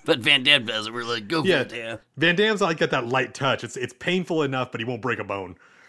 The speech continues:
Speaker 1: Right. <laughs> It's only light pain.
Speaker 2: Yes. He's got honor.
Speaker 1: Yeah.
Speaker 2: Unlike Chong Li here, <laughs> who just
Speaker 1: Yep.
Speaker 2: he's gotta reach in like wrestling, man.
Speaker 1: Yeah.
Speaker 2: Use the foreign object.
Speaker 1: Like Hogan with the flash paper.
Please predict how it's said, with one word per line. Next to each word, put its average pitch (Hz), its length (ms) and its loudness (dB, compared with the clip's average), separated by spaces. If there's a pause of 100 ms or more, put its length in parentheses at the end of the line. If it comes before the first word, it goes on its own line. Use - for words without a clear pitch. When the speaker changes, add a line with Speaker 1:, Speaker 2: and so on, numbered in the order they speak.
Speaker 1:
Right. 117 300 2 (200)
<laughs> - 40 -20 (560)
It's 151 200 -2
only 151 220 -2
light 131 320 2
pain. 90 420 -6
Speaker 2:
Yes. - 680 -10 (540)
He's 196 240 2
got 151 200 2
honor. 110 400 -2 (460)
Speaker 1:
Yeah. 98 320 -6 (460)
Speaker 2:
Unlike 156 260 0
Chong 151 300 -2
Li 147 180 0
here, 123 240 -2
<laughs> - 320 -10
who 180 120 -8
just 147 200 -12
Speaker 1:
Yep. 107 240 -2 (600)
Speaker 2:
he's 123 120 -12
gotta 139 200 -2
reach 139 260 -4
in 147 200 -4
like 123 220 -2
wrestling, 123 440 -4
man. 113 280 -4 (160)
Speaker 1:
Yeah. 117 220 0
Speaker 2:
Use 120 100 0
the 123 80 -6
foreign 135 300 -4
object. 117 420 -2 (1120)
Speaker 1:
Like 82 180 -8
Hogan 113 260 0
with 117 120 -2
the 104 80 -4
flash 117 320 6
paper. 98 360 4